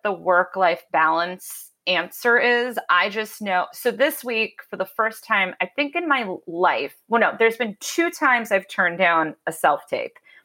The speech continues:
And for anyone listening who doesn't know what a self-tape is, it's, uh, bullshit. Uh, back in the day,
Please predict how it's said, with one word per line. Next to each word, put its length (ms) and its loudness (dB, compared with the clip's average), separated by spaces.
And 140 0
for 80 2
anyone 260 2
listening 320 -2
who 60 -6
doesn't 200 0
know 80 2
what 100 2
a 40 0
self-tape 540 -2
is, 340 -2
it's, 480 2
uh, 200 2
bullshit. 540 -2
Uh, 260 4
back 340 2
in 120 -2
the 180 -4
day, 600 2